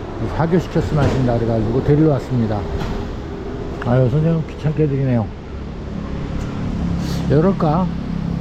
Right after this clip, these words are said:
멀미랬나? <laughs>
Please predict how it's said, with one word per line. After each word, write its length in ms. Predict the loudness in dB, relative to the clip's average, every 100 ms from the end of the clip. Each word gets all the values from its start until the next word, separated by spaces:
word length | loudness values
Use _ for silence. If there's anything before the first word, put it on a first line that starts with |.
| -2 -4 -4 -2 -2 -2 -2 -2 -2 0 -2 -2 -2 -2 2
멀미랬나? 720 | 4 4 4 4 2 4 2
<laughs> 100 | 0